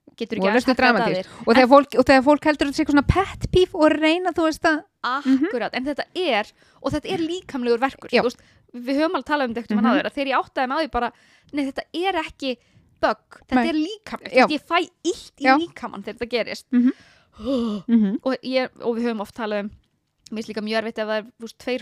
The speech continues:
Speaker 1: hópar að tala saman,
Speaker 2: Mhm.
Speaker 1: nálægt hver öðrum,
Speaker 2: Já.
Speaker 1: um sitt hvort, sitt hvort hlutinn, að
Speaker 2: Mhm.
Speaker 1: það, ég alveg urlast.
Speaker 2: Mhm.
Speaker 1: En svo,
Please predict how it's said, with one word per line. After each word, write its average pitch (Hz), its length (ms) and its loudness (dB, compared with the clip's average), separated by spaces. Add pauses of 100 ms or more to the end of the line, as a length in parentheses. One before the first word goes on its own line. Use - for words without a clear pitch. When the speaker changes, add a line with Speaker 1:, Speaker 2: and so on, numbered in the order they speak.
Speaker 1:
hópar 254 240 -6
að - 40 -20
tala 247 180 -8
saman, 240 280 -8
Speaker 2:
Mhm. 220 640 0
Speaker 1:
nálægt 262 380 -2
hver 254 160 -4
öðrum, 247 160 -2
Speaker 2:
Já. 208 260 2 (460)
Speaker 1:
um 240 100 -8
sitt 269 280 -8
hvort, 247 160 -10 (100)
sitt 269 160 -8
hvort 370 240 -2
hlutinn, 247 380 -6
að 254 140 8
Speaker 2:
Mhm. 254 180 6
Speaker 1:
það, - 180 -14
ég 240 80 -12
alveg 226 380 -10
urlast. 262 500 2
Speaker 2:
Mhm. 254 220 4 (420)
Speaker 1:
En 240 80 -12
svo, 254 260 -8